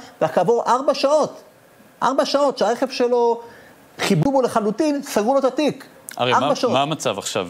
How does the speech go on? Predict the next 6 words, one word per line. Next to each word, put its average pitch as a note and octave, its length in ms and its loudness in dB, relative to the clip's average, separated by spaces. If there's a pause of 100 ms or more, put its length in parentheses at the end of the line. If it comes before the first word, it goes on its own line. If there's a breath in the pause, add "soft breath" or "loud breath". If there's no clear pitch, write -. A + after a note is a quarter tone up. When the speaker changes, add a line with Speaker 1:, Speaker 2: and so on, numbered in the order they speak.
(100)
Speaker 2:
אה, F2 60 -4 (300)
בירושלים? F2 840 -4
אני F2 80 -8
מניח F#2+ 280 -4
שהפרעות, G2 680 -4
אה, F2+ 200 -2